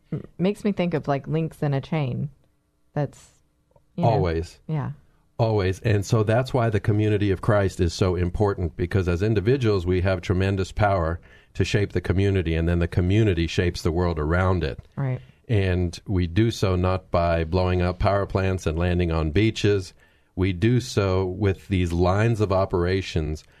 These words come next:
Speaker 2: where we say, for example, one of the lines of operation I envision in this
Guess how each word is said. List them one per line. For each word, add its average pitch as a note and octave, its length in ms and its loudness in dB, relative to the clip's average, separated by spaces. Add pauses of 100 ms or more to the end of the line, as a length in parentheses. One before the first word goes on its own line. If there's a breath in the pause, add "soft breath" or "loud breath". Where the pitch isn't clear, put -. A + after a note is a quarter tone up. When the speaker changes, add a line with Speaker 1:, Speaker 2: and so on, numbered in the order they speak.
(240 soft breath)
Speaker 2:
where F2+ 260 2
we F2+ 200 2
say, F2+ 340 0
for F#2 240 0
example, F#2 580 0
one F2 160 2
of F#2 80 0
the E2 100 0
lines E2 300 0
of D#2+ 100 -2
operation E2+ 640 0
I D#2+ 140 0
envision E2 520 0
in E2 260 -2
this D#2+ 300 -2